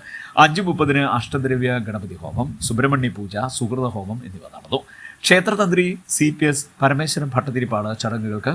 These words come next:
മുഖ്യ കാർമ്മികത്വം വഹിച്ചു. ആറ് മണിക്ക് കാവടി ഘോഷയാത്ര, എട്ട് മുപ്പതിന് ശിവപുരാണ പാരായണം എന്നീ ചടങ്ങുകൾ നടന്നു. വൈകിട്ട് നാല് മണി മുതലാണ് കേരളത്തിലെ ഏറ്റവും മികച്ച കെട്ടുകാഴ്ചകൾ വിവിധ കരകളിൽ നിന്നും ക്ഷേത്രസന്നിധിയിലേക്ക് എത്താൻ തുടങ്ങിയത്. പതിനാറ് കരകളിൽ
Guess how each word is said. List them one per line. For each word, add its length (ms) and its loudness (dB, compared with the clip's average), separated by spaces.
മുഖ്യ 280 -4
കാർമ്മികത്വം 540 -2
വഹിച്ചു. 280 -8
ആറ് 200 6
മണിക്ക് 320 2
കാവടി 320 2
ഘോഷയാത്ര, 460 -2
എട്ട് 220 -6
മുപ്പതിന് 320 -2
ശിവപുരാണ 560 2
പാരായണം 420 -2
എന്നീ 140 -6
ചടങ്ങുകൾ 360 -12
നടന്നു. 240 -6
വൈകിട്ട് 320 6
നാല് 260 4
മണി 200 0
മുതലാണ് 440 2
കേരളത്തിലെ 460 2
ഏറ്റവും 260 -2
മികച്ച 300 -2
കെട്ടുകാഴ്ചകൾ 600 -2
വിവിധ 260 4
കരകളിൽ 400 0
നിന്നും 200 -2
ക്ഷേത്രസന്നിധിയിലേക്ക് 960 0
എത്താൻ 280 2
തുടങ്ങിയത്. 380 0
പതിനാറ് 400 6
കരകളിൽ 340 4